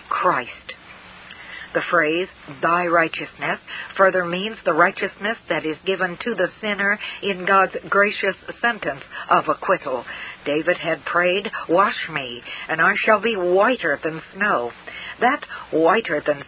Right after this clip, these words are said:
snow" can be maintained only in the possession of the righteousness of God. The New Testament makes it plain how this can be. The righteousness of God is brought to us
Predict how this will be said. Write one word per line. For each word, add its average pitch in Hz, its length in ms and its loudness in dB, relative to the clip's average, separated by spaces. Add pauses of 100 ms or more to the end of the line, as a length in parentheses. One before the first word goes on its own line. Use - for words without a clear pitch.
snow" 165 520 2
can 226 320 -4
be 202 360 -2
maintained 196 680 -4
only 185 500 0 (300)
in 220 120 -2
the 233 80 6
possession 208 800 0
of 170 400 6 (300)
the 202 100 4
righteousness 190 720 0
of 196 180 0
God. 214 440 -2 (640)
The 165 60 -4
New 156 200 -4
Testament 156 640 -6
makes 160 300 -6
it 180 100 -2 (120)
plain 190 440 0 (200)
how 202 160 6
this 190 280 -2
can 220 220 -6
be. 226 340 -4 (340)
The 147 100 -2
righteousness 156 600 0
of 180 160 0
God 214 300 4
is 170 160 -4
brought 185 340 6
to 233 400 0
us 233 220 4